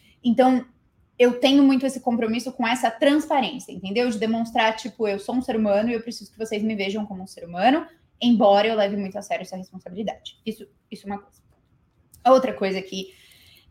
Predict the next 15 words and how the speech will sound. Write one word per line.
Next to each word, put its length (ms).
é 200
a 40
minha 240
identidade 560
como 320
pessoa 640
bissexual, 560
como 200
pessoa 420
da 100
comunidade 440
L 120
G 80
B 100
T. 280